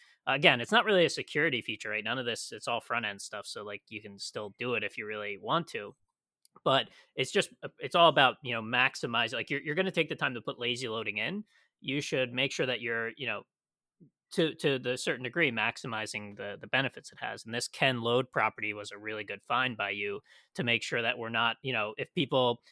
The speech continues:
you know, have, like, uh, s-, like, if somebody sends them a link to a section they don't have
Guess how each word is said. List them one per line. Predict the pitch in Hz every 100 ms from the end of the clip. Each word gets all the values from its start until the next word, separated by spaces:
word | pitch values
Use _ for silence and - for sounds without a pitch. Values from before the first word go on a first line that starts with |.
| _ -
you | 131
know, | 113
have, | 127 117
like, | 113 110 _ _ _ _ -
uh, | 117
s-, | 110 -
like, | 135
if | 131
somebody | - 151 131
sends | - 143 143
them | 127 117
a |
link | 104 147 113 - - _ _
to | -
a | 117
section | - 120 -
they | 120
don't | 120 113
have | 117 110